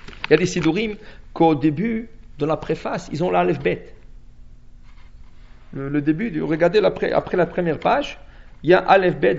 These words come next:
tout l'aleph bet, avec toutes les ponctuations. Moi, je suis toujours demandé, bon, si tu fais un sidour, un livre de prières pour des enfants, ça va, mais ça, c'est des, des livres de prières pour des adultes. Pourquoi ? Alors, quelqu'un m'a dit, tu sais pourquoi ? Parce que si quelqu'un vient te parler, tu lui montres.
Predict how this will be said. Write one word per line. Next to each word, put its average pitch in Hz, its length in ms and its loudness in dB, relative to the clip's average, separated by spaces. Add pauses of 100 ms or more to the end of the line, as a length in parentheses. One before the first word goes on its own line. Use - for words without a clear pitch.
(140)
tout 359 100 -2
l'aleph 294 260 2
bet, - 300 -2 (480)
avec 175 260 0
toutes 240 120 -6
les 208 80 0
ponctuations. 175 640 -2 (400)
Moi, - 80 -2
je 233 60 2
suis 233 120 -2
toujours 208 300 0
demandé, 165 520 0 (340)
bon, 220 200 0
si 175 160 -6
tu 165 200 0
fais 160 160 -2
un 151 120 -2
sidour, 151 520 0 (760)
un 139 100 0
livre 156 160 4
de 151 80 4
prières 147 240 4
pour 156 120 0
des 143 160 4
enfants, 143 240 -2
ça 175 120 -4
va, 214 120 4
mais 147 140 0
ça, 180 140 -2
c'est 170 120 0
des, 151 220 0
des 139 180 -2
livres 160 180 -4
de 156 80 4
prières - 260 -2
pour 156 120 0
des 139 180 2
adultes. 175 460 0 (380)
Pourquoi ? 202 420 0 (300)
Alors, 151 120 2
quelqu'un 175 240 0
m'a 196 140 0
dit, 180 100 -2
tu 175 100 -8
sais 180 100 0
pourquoi ? 190 340 -4 (400)
Parce 151 140 -10
que 147 80 -6
si 175 200 -10
quelqu'un 175 320 -2
vient 165 140 -2
te 175 140 -10
parler, 185 340 0
tu - 120 -10
lui 156 80 -2
montres. 156 320 -4